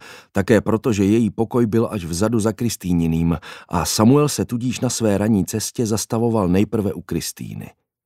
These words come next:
Emma byla naštvaná, že musí spát takhle odstrčená, vzadu a sama. Občas se večer tajně přestěhovala ke Kristýnce, tak,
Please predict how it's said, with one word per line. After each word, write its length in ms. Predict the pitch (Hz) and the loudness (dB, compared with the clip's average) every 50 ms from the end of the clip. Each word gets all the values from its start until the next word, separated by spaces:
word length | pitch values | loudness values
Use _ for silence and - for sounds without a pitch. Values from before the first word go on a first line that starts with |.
| _ _ _ _ _ - - - - | _ _ _ _ _ -20 -20 -14 -6
Emma 200 | - 104 110 107 | -2 2 2 4
byla 200 | 120 143 147 123 | 6 6 4 4
naštvaná, 560 | 104 98 90 - - 92 90 92 98 101 110 | 2 2 0 -4 -6 -4 -2 -2 0 0 0
že 120 | 107 110 107 | 2 2 2
musí 260 | 120 117 - - 98 | 2 2 0 -2 -8
spát 400 | - - - 101 101 107 104 - - - | -8 -6 -4 -2 -2 -2 -2 -6 -8 -6
takhle 340 | 104 104 98 92 98 101 | -4 -4 -2 0 -2 -2
odstrčená, 760 | - 92 - - - 104 - - - 69 69 69 71 73 78 - - - _ - | -2 -4 -8 -8 -8 -8 -8 -8 -10 -10 -10 -10 -12 -12 -14 -16 -20 -20 _ -6
vzadu 600 | 82 85 101 104 104 117 120 123 120 - - 98 | -4 0 2 2 4 6 4 4 4 0 -4 -6
a 60 | 95 | -6
sama. 420 | - - 101 85 76 64 - - - _ _ _ _ _ _ _ _ _ _ _ _ _ - - - | -6 -4 -4 -4 -4 -6 -10 -14 -18 _ _ _ _ _ _ _ _ _ _ _ _ _ -20 -14 -8
Občas 300 | - 127 - - 196 170 | -8 -6 -2 0 0 0
se 160 | - - 117 107 | 0 2 0 2
večer 320 | 127 - - 139 110 95 | 2 2 2 0 0 0
tajně 320 | - 117 123 131 135 110 | 0 0 2 4 2 2
přestěhovala 640 | - - 127 113 - - 135 120 120 110 117 113 110 | 0 -2 -6 -6 -4 -4 -2 -2 -2 -2 -2 -2 -2
ke 120 | - 117 | -4 -4
Kristýnce, 680 | - 113 113 90 - - - 69 76 73 - - 64 64 - - - - - _ _ | -2 -2 -2 -2 -4 -8 -8 -8 -8 -6 -6 -8 -10 -12 -14 -18 -20 -20 -20 _ _
tak, 160 | - 107 113 | 0 0 0